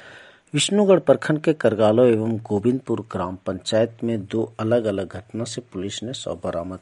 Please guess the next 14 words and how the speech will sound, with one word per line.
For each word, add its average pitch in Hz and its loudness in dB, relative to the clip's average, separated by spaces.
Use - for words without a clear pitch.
किए। 107 -6
बताते 113 -6
चले 165 -8
कि 156 -10
सत्रह 135 0
वर्षीय 117 -2
करगालो 120 4
निवासी 113 -4
बोरागाढ़ा 104 0
सतीश 120 -4
कुमार 104 -6
महतो 101 -6
का 110 -4
शव 123 0